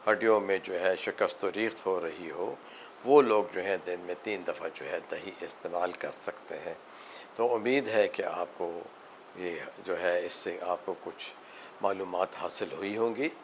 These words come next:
हम शुक्रगुजार होंगे कि आप हमें, हमारे प्रोग्राम को लाइक कीजिएगा और बेल आइकन को क्लिक कीजिएगा। और देखें, जिस मौजू पे अगर आप चाहते हैं वीडियो, तो वो हमें बताएं। असल में हमने अभी बहुत सी ऐसी चीज़ें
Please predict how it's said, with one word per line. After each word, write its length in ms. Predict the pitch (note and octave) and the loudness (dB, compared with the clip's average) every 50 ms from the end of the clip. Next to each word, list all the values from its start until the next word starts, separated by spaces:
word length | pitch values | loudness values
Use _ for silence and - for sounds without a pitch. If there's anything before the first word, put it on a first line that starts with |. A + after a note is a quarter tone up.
| - - - - - - | -18 -20 -20 -12 0 0
हम 120 | A2 G#2+ | 0 0
शुक्रगुजार 720 | G#2 - A2 - A#2 G2+ F#2+ - F#2+ F2+ G#2 G#2+ A2+ A2+ | 2 -2 0 2 2 2 2 0 0 4 8 8 8 8
होंगे 300 | G#2+ G#2 G2+ F#2+ G2 G2 | 6 2 2 2 0 -2
कि 140 | G2 - F#2 | 0 0 -4
आप 260 | D2+ E2 E2 D#2+ - - | 0 0 0 -2 -2 -6
हमें, 240 | F#2+ E2 D#2+ F#2+ G2 | -8 -6 -2 -2 -2
हमारे 720 | F#2+ - - - - - - - - - - G2+ G2+ G2+ F#2+ | -2 -4 -12 -18 -18 -18 -18 -18 -14 -4 0 2 2 2 2
प्रोग्राम 420 | - F#2+ E2 F#2+ F#2 F2+ F2 F2 | 0 -2 0 2 2 2 2 0
को 160 | D#2 - E2 | -4 -8 -6
लाइक 300 | D#2+ E2+ F#2+ G#2 G#2+ - | 0 2 4 4 4 2
कीजिएगा 640 | - - A2 G#2 - G#2+ G#2+ G#2 - A2 G#2+ A2 A2 - - - - - - - - - - | -2 -4 -4 -4 0 0 0 2 2 2 2 0 -2 -6 -12 -20 -20 -20 -20 -20 -12 -4 -2
और 60 | G2 | -2
बेल 280 | - - G#2 G#2 G2+ F#2+ | 0 4 4 6 6 6
आइकन 240 | F#2 F2+ - G2 F#2 | 6 6 2 0 0
को 200 | E2+ - F#2+ E2+ | 0 -2 -4 -4
क्लिक 300 | - - A2 A#2 A#2 - | -4 0 -2 -2 0 0
कीजिएगा। 640 | - A#2 A2 A2 - A2 G#2+ - A2+ A2 A2+ A2+ - - - - - - - - - - - | -2 -2 0 0 2 0 2 4 6 6 6 4 2 -4 -14 -18 -20 -18 -20 -20 -16 -6 2
और 100 | A#2+ A#2+ | 2 4
देखें, 360 | G#2+ C#3+ C#3+ - - - - | 6 6 4 4 2 -2 0
जिस 260 | - D3 C#3 - - C3 | 2 0 0 0 4 6
मौजू 340 | A#2+ G#2 - - C#3 E3 | 6 6 6 4 2 2
पे 140 | E3 E3 - | 4 6 4
अगर 220 | - - A#2 A#2 - | 6 6 6 4 4
आप 320 | - G#2 G#2 G#2+ - - | 4 6 6 6 4 4
चाहते 360 | - A2 G2 G2 - - C3 B2+ | 4 4 4 4 4 4 6 6
हैं 100 | A#2+ A2 | 6 6
वीडियो, 380 | F2 F2 G2 F#2 F#2+ B2+ C3+ C3+ | 4 0 -6 -4 0 2 2 2
तो 160 | C#3 A#2+ G#2 | 2 0 0
वो 140 | G2+ A2 G#2 | 4 4 4
हमें 340 | G2+ G#2 G#2 G#2+ G#2 G2+ | 4 4 4 4 2 2
बताएं। 380 | G2+ F2+ - G2 F#2 F#2+ G2 F2 - - - - - - - - - - - - | 0 -2 -2 0 2 2 2 0 -2 -8 -18 -18 -18 -16 -16 -16 -12 -4 -2 0
असल 220 | A2 - C3+ C3+ | 4 6 6 6
में 160 | C3+ C#3 C3 | 8 6 6
हमने 360 | G#2+ A2+ B2 B2+ B2 C3 C3+ B2+ | 8 8 6 6 6 6 6 8
अभी 280 | G#2 G2+ G2+ - B2+ | 6 4 0 -2 -4
बहुत 360 | A2+ - - G#2 A2+ B2+ B2+ - | -6 -2 2 6 6 6 6 4
सी 160 | - C3 B2+ | -2 -4 -2
ऐसी 340 | - G#2+ G#2+ G#2 - - A2+ | 2 2 2 2 2 -2 -6
चीज़ें 420 | - - G#2+ F#2 F#2+ A#2+ B2+ | -4 -4 -6 0 4 4 4